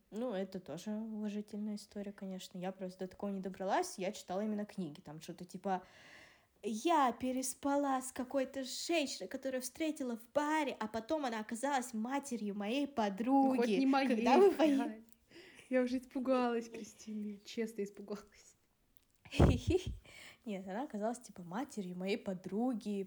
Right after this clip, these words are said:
Speaker 1: потому что я к подруге поехала на Рождество, а там она, вау, искра, буря, безумие. Ну, там вот такое
Speaker 2: Мгм. Круто.
Speaker 1: прикольное.
Speaker 2: Главное, что тебя радует.
Speaker 1: Да.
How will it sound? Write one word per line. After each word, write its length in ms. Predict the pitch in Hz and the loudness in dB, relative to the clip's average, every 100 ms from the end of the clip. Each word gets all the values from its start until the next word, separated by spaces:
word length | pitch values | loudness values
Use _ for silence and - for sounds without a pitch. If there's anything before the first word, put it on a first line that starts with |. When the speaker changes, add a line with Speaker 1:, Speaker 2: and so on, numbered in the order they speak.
| - | -8
Speaker 1:
потому 340 | 190 190 202 | -8 -6 -8
что 140 | 220 214 | -4 -4
я 40 | |
к 100 | 214 | -4
подруге 420 | 202 196 302 233 | -6 0 0 0
поехала 400 | - 180 247 233 | -4 -4 -4 -2
на 140 | 190 175 | -4 -6
Рождество, 640 | 175 185 180 - 214 208 | -8 -8 -10 -4 2 4
а 100 | 175 | 4
там 280 | 180 285 220 | 4 4 4
она, 460 | 185 196 196 175 170 | 0 0 0 2 2
вау, 400 | 202 214 202 180 | 2 2 4 2
искра, 420 | 208 - 226 214 | -2 -4 0 2
буря, 260 | 202 220 196 | 0 -2 -2
безумие. 600 | 196 196 202 185 170 185 - - - - - | -4 -6 -4 -6 -8 -12 -18 -20 -20 -20 -12
Ну, 80 | 330 | -6
там 180 | 208 | -4
вот 120 | 170 180 | -6 -10
такое 340 | 180 160 170 | -8 -8 -8
Speaker 2:
Мгм. 420 | 294 262 226 262 247 _ - | -8 -6 -6 -8 -12 _ -12
Круто. 300 | - 196 285 | -6 -4 -4
Speaker 1:
прикольное. 340 | 165 175 175 180 _ _ _ - - | -6 -8 -10 -12 _ _ _ -20 -10
Speaker 2:
Главное, 280 | 453 381 | -4 -4
что 100 | 240 | -4
тебя 160 | - 240 | -6 -4
радует. 320 | 185 185 180 | -4 -4 -6
Speaker 1:
Да. 120 | 175 | -6